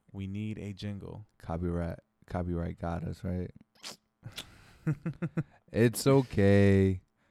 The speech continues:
Speaker 2: It's okay.
Speaker 1: Hey.
Speaker 2: Anyways, man, yo,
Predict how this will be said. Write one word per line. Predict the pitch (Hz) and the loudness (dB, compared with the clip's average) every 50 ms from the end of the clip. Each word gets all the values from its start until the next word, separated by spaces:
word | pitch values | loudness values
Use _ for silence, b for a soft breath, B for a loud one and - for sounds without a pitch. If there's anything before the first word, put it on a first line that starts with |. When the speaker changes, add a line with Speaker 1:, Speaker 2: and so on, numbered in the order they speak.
| _ _ _ - | _ _ _ -10
Speaker 2:
It's | 80 95 104 90 - - - | -6 -6 -6 -6 -6 -6 -4
okay. | 104 101 90 - - 85 87 90 90 90 87 | -4 -4 -4 -8 -10 -8 -4 -4 -4 -4 -4
Speaker 1:
Hey. | 104 104 95 90 90 85 85 82 82 82 82 87 104 - | -6 -8 -10 -12 -12 -14 -16 -18 -18 -20 -20 -20 -16 -12
Speaker 2:
Anyways, | - 107 117 113 113 110 110 101 | -6 -4 -2 0 0 0 -2 -2
man, | 98 107 107 107 107 104 101 98 - - | -2 -2 -2 0 0 0 -2 -2 -4 -6
yo, | 82 101 113 113 107 98 90 90 | -2 2 4 4 4 4 2 -2